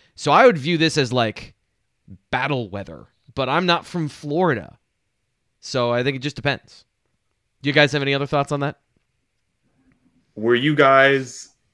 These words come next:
Speaker 2: the person who wore shorts no matter what when it was cold out? Because I was that person.
Speaker 1: You were?
Speaker 2: I was, I, I was, I was the shorts guy when it's fifteen degrees and there's six inches of snow on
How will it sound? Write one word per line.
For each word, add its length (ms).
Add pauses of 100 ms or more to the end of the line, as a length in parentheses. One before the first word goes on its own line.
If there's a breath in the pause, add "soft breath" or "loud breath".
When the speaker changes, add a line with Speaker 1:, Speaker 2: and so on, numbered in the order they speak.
(120)
Speaker 2:
the 180
person 840
who 140
wore 680 (460)
shorts 800
no 120
matter 360
what 320 (500 soft breath)
when 420
it 140
was 160
cold 320
out? 160
Because 180
I 160
was 180
that 200
person. 380
Speaker 1:
You 200
were? 300
Speaker 2:
I 160
was, 380
I, 80
I 200
was, 340
I 140
was 260
the 120
shorts 440
guy 340
when 180
it's 180
fifteen 480
degrees 540
and 140
there's 200
six 260
inches 280
of 80
snow 220
on 80